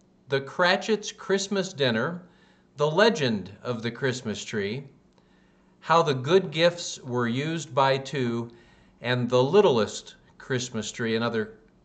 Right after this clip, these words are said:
Christmas short story that we were able to do for you this year. And, uh, this, on the twelfth day of Christmas, we're gonna do something just a, a little bit different with,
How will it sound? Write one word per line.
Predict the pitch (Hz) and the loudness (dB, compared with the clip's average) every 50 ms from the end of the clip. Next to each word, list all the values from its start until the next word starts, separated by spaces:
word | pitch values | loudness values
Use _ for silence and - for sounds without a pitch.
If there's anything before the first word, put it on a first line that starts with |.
| - - - _ _ _ - - | -20 -20 -20 _ _ _ -20 -20
Christmas | - - 143 127 123 123 117 107 - | -8 -4 -4 -4 -2 -2 -4 -4 -4
short | - - - 131 120 113 - - | -4 -2 0 0 0 0 -2 -6
story | - - - 120 110 104 104 104 104 | -8 -2 0 2 2 4 2 2 0
that | 98 104 104 98 | 0 -2 -4 -4
we | 104 104 101 | -6 -8 -6
were | 95 101 104 104 | -6 -4 -2 -2
able | 104 101 98 95 | -2 -2 -4 -8
to | - - 107 | -8 -10 -10
do | 95 107 101 95 | -8 -8 -10 -8
for | 95 - 104 101 | -6 -4 -4 -4
you | 101 98 101 | -4 -4 -4
this | 98 104 104 104 - | -4 -4 -4 -4 -4
year. | 110 104 120 156 156 - - - - - - - _ _ _ _ _ _ - | -2 -2 -2 -2 -4 -8 -14 -20 -20 -20 -20 -20 _ _ _ _ _ _ -8
And, | 110 110 113 113 117 113 110 123 | -4 -2 0 0 0 0 0 2
uh, | 127 123 127 135 | 4 4 4 4
this, | 131 131 247 285 - - 190 | 4 4 4 4 4 2 -2
on | 160 156 151 | -2 -2 -2
the | 143 135 | -2 -2
twelfth | 135 - 202 208 196 202 - | -2 0 2 2 2 2 2
day | 190 175 170 | 2 2 2
of | 151 165 | 0 -2
Christmas, | - 175 170 160 - - 160 151 143 - | -2 -4 -4 -4 -4 -4 -6 -6 -6 -4
we're | - 147 131 | -4 -4 0
gonna | 139 139 135 135 | 0 2 2 2
do | 123 139 135 131 | 2 0 0 -2
something | 131 - 143 127 120 135 131 131 131 135 | -2 -2 -2 -2 -2 -2 -4 -4 -4 -2
just | - 208 214 190 196 - - - - - | 0 2 2 2 0 -4 -10 -14 -14 -8
a, | 120 123 127 117 - - | -4 -4 -4 -4 -4 -4
a | 143 143 | -4 -4
little | 147 160 190 226 240 220 208 185 151 | -2 0 2 4 4 6 4 4 2
bit | 135 151 143 135 - - - - - - - - 131 127 123 | 2 2 2 2 2 -2 -8 -18 -20 -20 -20 -18 -16 -10 -4
different | 139 156 156 156 - 156 143 143 123 120 | -2 -2 -2 -2 -2 -2 -2 -2 -2 -4
with, | 123 120 123 - - 123 | -6 -6 -6 -8 -14 -18